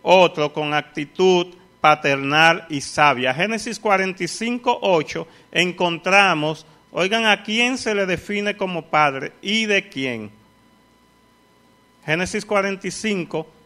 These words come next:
versículo ocho dice, "Así pues, no me enviasteis acá vosotros, sino Dios,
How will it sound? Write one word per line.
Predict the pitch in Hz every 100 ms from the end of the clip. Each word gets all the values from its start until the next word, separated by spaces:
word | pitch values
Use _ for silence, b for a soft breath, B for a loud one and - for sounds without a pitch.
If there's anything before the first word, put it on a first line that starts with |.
| _ -
versículo | 151 147 - 196 214 208 202
ocho | 175 165 170 156
dice, | 151 - 143 b b b
"Así | 165 180 - 311
pues, | 277 240 220 190 185 - _ -
no | 190
me | 226 247
enviasteis | 240 226 208 233 226 - 233 220 -
acá | 190 - 196 196
vosotros, | 190 - 165 143 156 139
sino | 165 160 165 196
Dios, | 180 165 175 190 165 156 156